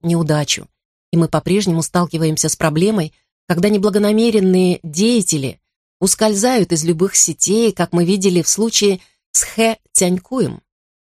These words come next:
В июне две тысячи девятнадцатого года состоялась встреча министров торговли и министров цифровой экономики стран Большой Двадцатки.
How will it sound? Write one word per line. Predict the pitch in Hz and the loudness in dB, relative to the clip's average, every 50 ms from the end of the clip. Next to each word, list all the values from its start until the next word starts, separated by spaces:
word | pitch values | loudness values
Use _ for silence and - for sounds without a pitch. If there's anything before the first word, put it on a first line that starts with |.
| _ _ _ _ _ _ | _ _ _ _ _ _
В | - 160 170 | -4 0 2
июне | 180 170 180 180 165 165 | 2 4 4 2 2 2
две | 151 160 170 | 0 0 -2
тысячи | - 185 175 - - 151 | 0 0 -2 0 -2 -2
девятнадцатого | 156 160 170 - 175 165 160 - - 160 160 156 | -2 -4 -2 -2 -2 -2 -2 -4 -4 -2 -2 -2
года | 147 160 214 233 180 151 - - _ _ _ _ - | 0 0 -2 -2 -2 -4 -10 -12 _ _ _ _ -6
состоялась | - 196 190 - 233 247 277 285 277 240 - - | -4 -2 -2 0 0 0 0 0 0 0 0 -2
встреча | - - - 220 233 226 - 214 | -2 -2 -2 -2 -2 -2 0 0
министров | 202 196 190 202 220 - - 180 - | 2 2 2 2 2 0 -2 -4 -2
торговли | - 180 165 160 170 208 202 185 170 | -2 -2 -2 0 0 0 2 2 2
и | 175 170 | 2 2
министров | 170 180 208 202 - - 165 - | 2 2 2 0 0 -2 -6 -6
цифровой | - 175 170 - 185 180 170 175 165 151 | -6 -6 -2 -2 -2 0 0 0 -2 -2
экономики | - 165 175 208 240 247 226 190 - 196 185 - _ _ _ - | -2 -2 0 0 0 0 -2 -2 -2 -4 -6 -6 _ _ _ -8
стран | - - 196 202 208 240 220 | -4 -2 0 0 0 0 0
Большой | 151 147 139 - 175 175 | -2 -2 0 0 0 0
Двадцатки. | 156 160 165 - - 160 143 139 - - - - - | 2 0 0 0 0 -2 -2 -4 -6 -12 -20 -20 -20